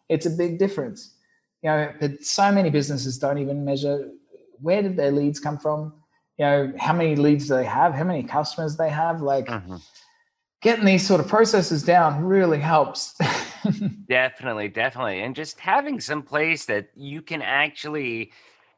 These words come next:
Speaker 2: you know, look at some raw data and then also convert it to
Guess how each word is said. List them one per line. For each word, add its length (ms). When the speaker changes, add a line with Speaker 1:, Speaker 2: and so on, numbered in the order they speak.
Speaker 2:
you 140
know, 340
look 320
at 180
some 260
raw 240
data 720
and 240
then 200
also 960
convert 600
it 260
to 640